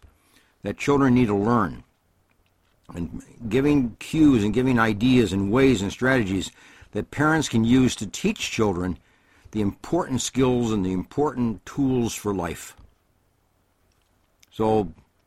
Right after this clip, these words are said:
w w w books by hedberg dot com. You can also go to Amazon and pick it up there if you would like to do that.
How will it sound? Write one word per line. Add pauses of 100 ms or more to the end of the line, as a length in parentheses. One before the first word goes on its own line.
(180)
w
w
w
books
by
hedberg
dot
com. (200)
You
can
also
go
to
Amazon
and
pick
it
up
there
if
you
would
like
to
do
that.